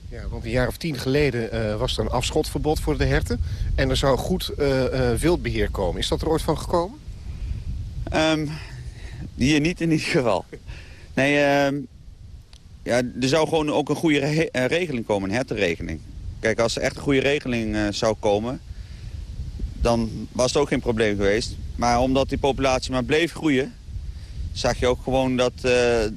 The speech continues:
Speaker 2: dat een hertenregeling ook nooit voldoende zou zijn. Het is eigenlijk, het is hier zo uit de hand gelopen dat,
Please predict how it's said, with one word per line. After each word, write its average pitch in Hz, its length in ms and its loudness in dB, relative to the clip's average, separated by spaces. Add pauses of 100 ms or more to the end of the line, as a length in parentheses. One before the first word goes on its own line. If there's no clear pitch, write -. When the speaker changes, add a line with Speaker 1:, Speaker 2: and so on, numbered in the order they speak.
(120)
Speaker 2:
dat 127 180 0 (140)
een 123 140 -2
hertenregeling 131 600 2
ook 131 160 2
nooit 139 260 2
voldoende 147 360 0
zou 110 160 -2
zijn. 101 220 0
Het 110 140 -4
is 117 120 -2
eigenlijk, 120 420 0
het - 100 -6
is 123 100 -4
hier 139 400 4
zo 151 200 4
uit 147 120 2
de 143 60 -6
hand 143 200 -2
gelopen 151 420 0
dat, 139 180 2